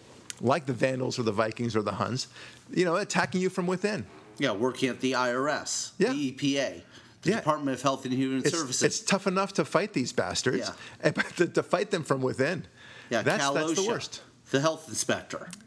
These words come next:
Speaker 1: The point is that liberals are barbarians.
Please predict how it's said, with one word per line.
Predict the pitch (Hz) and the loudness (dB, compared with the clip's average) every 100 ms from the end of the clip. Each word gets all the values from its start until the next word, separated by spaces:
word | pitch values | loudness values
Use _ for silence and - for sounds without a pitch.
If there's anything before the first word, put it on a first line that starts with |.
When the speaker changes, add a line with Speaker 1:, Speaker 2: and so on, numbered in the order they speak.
| - - - | -20 -14 -6
Speaker 1:
The | 127 | -4
point | - 180 | 0 0
is | 151 123 - | 2 0 2
that | 110 | 2
liberals | 127 143 147 127 | 2 2 0 0
are | |
barbarians. | 104 113 123 135 113 - - | 0 0 0 -2 -4 -4 -6